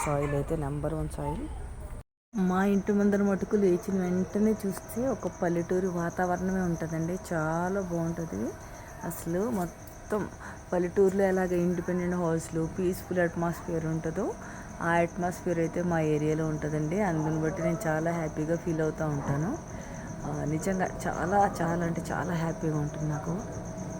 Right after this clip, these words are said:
స్టార్ ఫ్రూట్ అయితే ఫ్లవర్స్ వేసింది, చూద్దాం ఈసారి కాయలు అవుతుందేమో. మరి ఇది గ్రౌండ్లో వేసాను, ఎక్కువ స్టార్ ఫ్రూట్స్ కాయాలని. చూద్దాం పరిస్థితి ఎలా ఉంటుందనేది.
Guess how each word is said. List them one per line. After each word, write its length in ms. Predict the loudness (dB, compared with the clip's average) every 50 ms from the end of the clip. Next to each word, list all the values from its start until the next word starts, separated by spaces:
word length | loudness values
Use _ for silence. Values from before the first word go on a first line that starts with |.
| -8 -10 _ _ _ _ -10 -10
స్టార్ 360 | -6 -4 0 0 0 0 0
ఫ్రూట్ 300 | -2 0 0 0 0 0
అయితే 180 | 0 0 -2
ఫ్లవర్స్ 500 | -2 2 2 4 4 4 4 2 2 0
వేసింది, 400 | 0 0 0 0 0 0 0 -2 -2 -2
చూద్దాం 320 | -2 -2 0 0 2 2 2
ఈసారి 260 | 0 0 0 -2 0
కాయలు 400 | 0 0 0 2 2 2 2 2
అవుతుందేమో. 520 | 2 0 0 -2 -4 -2 -2 -2 -2 0
మరి 220 | 0 2 2 2 2
ఇది 120 | 0 0
గ్రౌండ్లో 520 | 2 2 4 4 4 2 2 2 2 2 2
వేసాను, 760 | 2 2 0 -2 -4 -4 -4 -2 -2 -4 -6 -8 -12 -16 -16 -16 -16 -16 -12 -4 -2
ఎక్కువ 320 | -2 -2 -2 -4 -4 -4 -4
స్టార్ 280 | 0 2 2 2 2
ఫ్రూట్స్ 440 | 2 -2 -2 -2 -2 -4 -8 -8 -4
కాయాలని. 500 | -2 -2 -2 -2 -2 -2 -2 -2 -2 -4
చూద్దాం 540 | -4 -6 -8 -6 -6 -6 -4 -4 -4 -4 -2
పరిస్థితి 540 | -2 -4 -4 -6 -6 -8 -10 -8 -6 -4 -4
ఎలా 160 | -4 -2 -4
ఉంటుందనేది. 760 | -4 -4 -4 -6 -6 -6 -4 -4 -4 -4 -4 -4 -4 -4